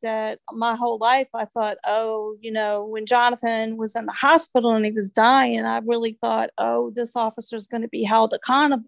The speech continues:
accountable because you're just not supposed to kill somebody at an accident,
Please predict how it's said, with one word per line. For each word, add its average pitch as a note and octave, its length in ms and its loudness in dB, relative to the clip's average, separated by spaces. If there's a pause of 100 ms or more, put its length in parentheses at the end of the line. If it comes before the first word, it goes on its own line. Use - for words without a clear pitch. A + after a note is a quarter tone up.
accountable C4+ 600 -2 (760)
because A3 340 0
you're A#3 100 0
just A#3 220 0
not A3 200 4
supposed A#3 380 2
to G3+ 120 -4
kill G4+ 340 6
somebody A3+ 600 2
at A3+ 120 -4
an A3+ 140 -4
accident, B3+ 680 -4